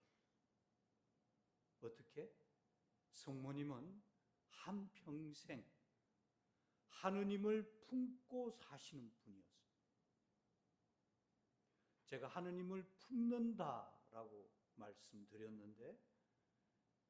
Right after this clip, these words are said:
그분의 생애를 한번 우리가 한번 살펴볼까요?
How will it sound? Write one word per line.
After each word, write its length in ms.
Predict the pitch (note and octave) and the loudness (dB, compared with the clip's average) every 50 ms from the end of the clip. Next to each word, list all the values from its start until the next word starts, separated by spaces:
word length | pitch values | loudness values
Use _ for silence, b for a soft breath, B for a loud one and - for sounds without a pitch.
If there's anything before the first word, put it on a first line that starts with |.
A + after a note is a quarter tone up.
| _ _ _ _ _ _ _ _ _ _ _ _ _ _ _ _ _ _ _ | _ _ _ _ _ _ _ _ _ _ _ _ _ _ _ _ _ _ _
그분의 340 | - F#3+ F#3 F#3 F#3+ F#3 E3+ | 4 4 6 6 4 4 2
생애를 560 | F3+ - - G#3 A#3+ A#3 G#3 F3 D#3 C#3+ A#2+ | 2 0 0 0 2 2 2 2 0 -2 -2
한번 320 | C3 A#2+ A#2 B2+ B2 A#2+ | -4 -8 -10 -10 -10 -10
우리가 420 | A#2 A2+ A2+ A2+ A2 A2 G#2+ G2+ G#2 - _ _ _ _ _ _ _ | -12 -14 -14 -12 -10 -10 -10 -12 -14 -18 _ _ _ _ _ _ _
한번 440 | - C3 A#2+ A2 A2+ A#2 A#2 A2+ - - | -10 -8 -4 -4 -2 -4 -4 -6 -12 -16
살펴볼까요? 1160 | - - - D3+ C3+ - - - A#2+ - - B2+ C3 C#3 - - C#3+ C#3+ D3+ F3 G3+ A#3 B3+ | -16 -10 -8 -8 -8 -8 -10 -14 -12 -8 -6 -6 -6 -8 -8 -8 -4 -4 -2 -4 -4 -6 -8